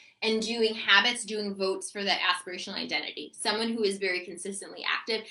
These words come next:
especially during the bitter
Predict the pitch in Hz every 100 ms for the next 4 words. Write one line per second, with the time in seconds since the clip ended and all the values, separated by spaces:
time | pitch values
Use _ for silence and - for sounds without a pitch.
0 | - - 226 226 - 226 226 226 285 294
1 | 311 233 381 349 254 226 226 240 - _
2 | - 220 202 208 208 226 226 220 208 220